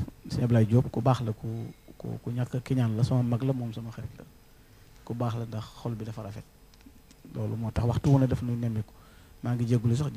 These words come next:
je-, tàmbali nuyoo bi ci Baye Cheikh Awa Balla Gueye mi nga xam ne sunu wayjur la, sunu kilifa la, sunu lépp la, di ko ñaanal yàlla, sunu borom dolli ko fay yàggal te dolli ko wéral ba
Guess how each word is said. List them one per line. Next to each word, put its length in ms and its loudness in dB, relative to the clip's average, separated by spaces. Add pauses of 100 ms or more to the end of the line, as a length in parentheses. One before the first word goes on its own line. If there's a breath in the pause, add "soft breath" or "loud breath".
(220)
je-, 120 0
tàmbali 360 2
nuyoo 340 -2
bi 100 -8
ci 240 -6 (320)
Baye 160 -6
Cheikh 220 -8
Awa 100 -2
Balla 240 -6
Gueye 180 -6
mi 120 -2
nga 80 -2
xam 140 -4
ne 100 -14 (800)
sunu 220 -4
wayjur 360 0
la, 100 -4 (420)
sunu 260 -6
kilifa 340 -4
la, 80 -4
sunu 220 -6
lépp 160 2
la, 60 6
di 120 -2
ko 80 -4
ñaanal 300 0
yàlla, 240 4
sunu 200 -4
borom 320 4 (520 loud breath)
dolli 180 2
ko 100 -2
fay 140 0
yàggal 240 -2
te 80 -4
dolli 220 -4
ko 120 -4
wéral 300 2 (640 loud breath)
ba 280 0